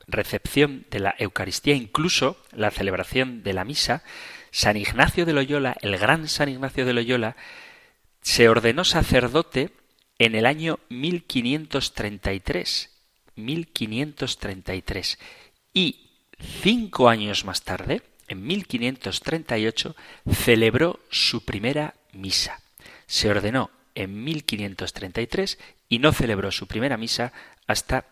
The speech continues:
mil quinientos treinta y ocho. Tal es la veneración que tenía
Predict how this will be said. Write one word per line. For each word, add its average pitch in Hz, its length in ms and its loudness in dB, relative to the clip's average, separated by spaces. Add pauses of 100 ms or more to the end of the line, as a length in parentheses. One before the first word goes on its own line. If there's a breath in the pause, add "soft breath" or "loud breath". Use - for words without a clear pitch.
mil 139 360 -4 (100)
quinientos 113 800 -4
treinta 90 420 -6
y 87 100 -6
ocho. - 340 -8
Tal 120 200 6
es - 300 0 (340 loud breath)
la 104 220 2
veneración 110 640 -2 (200)
que 104 140 -2
tenía 98 500 -6